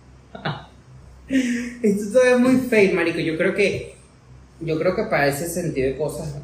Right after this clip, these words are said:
yo sé que, sé que hay gente que es débil, que hay veces hay personas que les puede pegar mal el alcohol y pueden...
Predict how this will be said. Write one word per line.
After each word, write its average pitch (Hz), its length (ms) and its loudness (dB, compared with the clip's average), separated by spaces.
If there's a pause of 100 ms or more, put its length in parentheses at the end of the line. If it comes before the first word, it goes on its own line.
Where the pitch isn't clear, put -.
yo 143 140 -6
sé 156 140 -4
que, 170 100 -6
sé 165 180 -6
que 185 80 -4
hay 170 80 -2
gente 170 260 -4
que 156 160 -2
es 143 60 -6
débil, 156 500 0
que 131 280 0
hay 127 140 0
veces 127 280 -6
hay 143 60 -8
personas 123 380 -8
que 143 100 -6
les 127 140 -4 (460)
puede 127 180 -2
pegar 123 280 -2
mal 117 200 -4
el 127 120 0
alcohol 139 600 2
y 135 80 -2
pueden... 123 380 -2